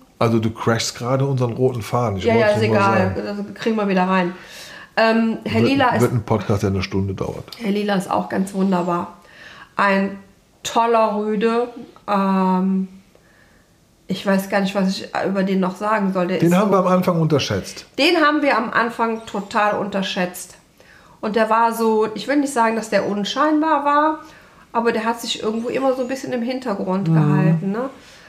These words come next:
Speaker 2: Und je mehr Tage vergehen, habe ich auch gestern gesagt, wenn ich einen Rüden behalten dürfte, könnte, wär's der Herr Lila.
Speaker 1: Habt ihr was
Speaker 2: Definitiv.
Speaker 1: mitbekommen? Also,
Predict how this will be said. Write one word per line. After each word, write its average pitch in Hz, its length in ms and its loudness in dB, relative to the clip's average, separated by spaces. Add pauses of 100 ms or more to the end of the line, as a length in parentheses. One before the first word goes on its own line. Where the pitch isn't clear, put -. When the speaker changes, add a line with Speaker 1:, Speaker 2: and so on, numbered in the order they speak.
(560)
Speaker 2:
Und 208 560 0 (840)
je 226 160 0
mehr 262 300 4
Tage 247 380 2
vergehen, 233 920 -2
habe 220 140 -6
ich 226 80 -6
auch 208 120 -6
gestern 220 300 -4
gesagt, 214 320 -2 (100)
wenn 254 260 2
ich - 320 -2
einen 233 300 0
Rüden 247 680 -6 (880)
behalten 208 1080 -2
dürfte, 254 600 2 (100)
könnte, 277 800 -2 (640)
wär's 202 280 -4
der 190 100 -4
Herr 180 140 -2
Lila. 160 340 -4 (180)
Speaker 1:
Habt - 160 -2
ihr 113 100 2
was 104 120 2
Speaker 2:
Definitiv. 101 240 -4
Speaker 1:
mitbekommen? 123 380 -2 (420)
Also, 95 320 -2